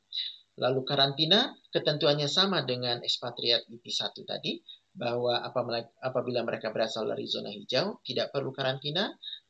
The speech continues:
tapi cukup download My Sejahtera. Tetapi apabila mereka tidak berasal dari zona hijau, mereka wajib karantina empat belas hari dan tetap download My Sejahtera app untuk pemantauan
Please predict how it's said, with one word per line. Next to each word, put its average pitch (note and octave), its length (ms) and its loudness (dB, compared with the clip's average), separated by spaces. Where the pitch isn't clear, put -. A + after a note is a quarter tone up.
tapi - 320 -4
cukup B2+ 320 -4
download A#2 560 -4
My G#2+ 160 -12
Sejahtera. - 640 -2
Tetapi B2 320 -2
apabila A#2 480 -2
mereka A2+ 480 -4
tidak - 320 4
berasal A2+ 400 0
dari A2 240 -4
zona A2 240 -2
hijau, A2 560 -6
mereka G#2+ 320 -10
wajib A2 400 -8
karantina G2+ 640 -12
empat G#2 400 -14
belas - 400 -10
hari - 400 -4
dan - 160 -10
tetap - 240 -8
download A2+ 560 -6
My G2+ 160 -10
Sejahtera - 640 -10
app B2+ 320 -6
untuk G#2 240 -12
pemantauan G#2+ 720 -10